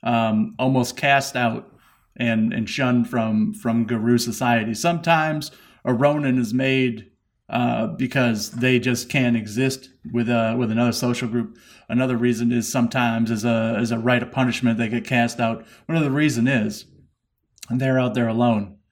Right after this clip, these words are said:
and that's a Ronin. And it's not a cool place to be, like in a Kurosawa film. It's, uh, <laughs> the Ronins are, uh, they're, they're extremely,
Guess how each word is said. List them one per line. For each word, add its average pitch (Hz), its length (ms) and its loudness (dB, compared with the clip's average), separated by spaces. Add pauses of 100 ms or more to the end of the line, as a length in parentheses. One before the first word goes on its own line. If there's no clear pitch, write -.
(140)
and 117 140 0
that's 127 220 0
a 120 40 -2
Ronin. 113 480 -2 (140)
And 147 140 0
it's - 200 -2
not 135 600 -4 (640)
a 139 160 2
cool 160 340 0
place 139 340 -2
to 139 80 -4
be, 110 380 0 (640)
like 131 280 0
in 123 100 2
a 123 60 0
Kurosawa 120 720 0
film. 73 280 -10 (560)
It's, 131 300 2
uh, 113 480 0 (220)
<laughs> - 240 -20
the 131 120 0
Ronins 135 640 2
are, 123 240 2
uh, 110 420 0 (560)
they're, 135 360 0
they're 139 240 0
extremely, 127 680 0